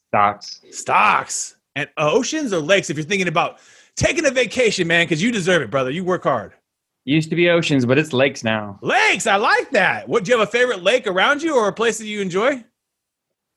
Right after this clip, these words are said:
Speaker 1: Oh, man, Payette Lake, uh, north of Boise, Idaho, is
Speaker 2: Oh,
Speaker 1: just,
Speaker 2: nice.
Speaker 1: it's like
Speaker 2: Okay.
Speaker 1: mini, mini Lake Tahoe.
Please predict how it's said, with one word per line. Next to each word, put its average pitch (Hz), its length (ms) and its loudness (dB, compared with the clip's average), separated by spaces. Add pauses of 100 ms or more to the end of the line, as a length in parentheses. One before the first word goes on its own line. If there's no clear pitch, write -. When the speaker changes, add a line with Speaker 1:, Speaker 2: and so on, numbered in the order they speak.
Speaker 1:
Oh, 139 380 4
man, 113 280 2
Payette 127 360 0
Lake, 117 320 2
uh, 104 240 0
north 113 240 0
of 101 100 -8
Boise, 110 400 0
Idaho, 101 540 -2
is 107 140 -12
Speaker 2:
Oh, 226 140 2
Speaker 1:
just, 175 80 -2
Speaker 2:
nice. 254 420 0
Speaker 1:
it's 156 80 -4
like 123 220 4
Speaker 2:
Okay. 277 100 2
Speaker 1:
mini, 135 360 2
mini 156 220 2
Lake 143 240 0
Tahoe. 104 480 -2